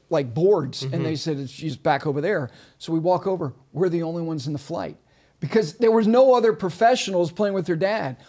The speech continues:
Speaker 1: All we had to do was finish. We,
Speaker 2: <laughs>
Speaker 1: we won a Cr-, Waterford Crystal Trophy that's, like,
Speaker 2: That's
Speaker 1: this high.
Speaker 2: amazing.
Speaker 1: And I told, when they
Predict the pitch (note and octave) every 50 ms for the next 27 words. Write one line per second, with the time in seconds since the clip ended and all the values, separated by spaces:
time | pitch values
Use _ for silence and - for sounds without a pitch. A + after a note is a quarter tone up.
0 | _ _ - B3 C4 C#4+ C#4 C4 A#3 A3+ F#3+ A#3+ A#3 F#3 - - - C4+ C#4 A3
1 | F3 C#3 - - - E3 - - D3 - D#3 F3+ B3+ C#4+ D#4 D#4 C4 - - A3
2 | A#3 A#3 A3+ B3 B3+ C#4 C#4+ C4 B3 B3+ B3 A#3 A3+ E3+ - G3+ G3 - - -
3 | - - _ _ - F3+ E3 F#3 G3+ B3+ C4 C4 - - B3 A3+ F3+ D#3 - -
4 | - B3 A#3+ - - G#3+ G#3 F3 - - A3 A3 G#3+ - G3 F3 D#3+ E3+ D3+ -
5 | - F3 E3 C#3 C3+ C3 B2 B2+ G3 G#3 G#3 C#3+ B2+ G3 G3 F#3+ F#3 F3+ E3 D#3+
6 | A#2+ G#2 - - - - - F3 F#3 F#3+ F3 - G#3 G#3+ G#3+ G#3+ G#3 F#3+ F3 -
7 | F3+ F3+ F3+ F3 E3+ - - D#3+ E3+ D#3+ E3 D3+